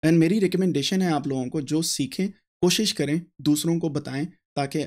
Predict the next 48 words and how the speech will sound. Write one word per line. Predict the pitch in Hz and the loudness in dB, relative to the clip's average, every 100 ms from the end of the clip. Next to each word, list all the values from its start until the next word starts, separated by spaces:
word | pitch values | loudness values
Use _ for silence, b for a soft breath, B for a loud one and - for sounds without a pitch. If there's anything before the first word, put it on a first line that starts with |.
| - | -4
आपका | 139 151 151 143 | -2 -2 -2 -4
जो | 135 | -2
नॉलेज | 131 120 143 143 | -2 -2 -2 -2
है | |
वो, | 135 139 135 - | -2 -2 -4 -6
अ, | 127 120 | -6 -6
डिस्पर्स | 127 139 156 165 202 | -4 0 2 0 2
भी | |
हो | 202 165 | 2 2
आगे, | 135 160 - b - | 0 -4 -8 b -8
एक्सपैंड | 139 - 143 143 165 | -6 -2 2 2 4
भी | 165 | 2
हो, | 156 | 2
और | 190 135 | 0 -2
जब | 139 | -2
आप | 147 147 | -2 -4
किसी | 135 139 | -4 -2
को | 139 | -2
बताते | 123 120 151 | -4 -4 -4
हैं, | 143 | -2
believe | 127 131 139 | 0 -2 0
me, | 131 | -2
आपके | 131 - | -2 -4
अपने | 135 135 | -6 -4
कॉन्सेप्ट्स | 131 127 135 - | -4 -4 -6 -8
पक्के | - - - | -10 -12 -12
हो | |
जाते | - - - | -14 -16 -20
हैं। | - _ _ _ _ _ - | -20 _ _ _ _ _ 0
तो | 262 | 2
मशीन | 254 254 | 4 2
लर्निंग | 254 240 247 | 2 2 0
की | 226 | 0
ना | 214 | -2
चार | 226 - 170 160 | -2 0 2 0
टाइप्स | 160 127 123 - | -2 -6 -6 -8
हैं, | - - _ - | -8 -14 _ -2
जो | 180 | 0
इस | 180 214 - | 4 2 2
वक्त | 143 139 160 - | -4 -4 -6 -6
नॉन | 156 156 160 165 | 0 4 4 4
मशीन | 139 135 127 | 0 -2 -4
लर्निंग | 120 120 123 | -6 -10 -10
की | 131 | -10
टाइप्स | - - - | -12 -14 -16
हैं, | - _ _ - | -20 _ _ -4
ठीक | 151 | -2
है? | 202 | -2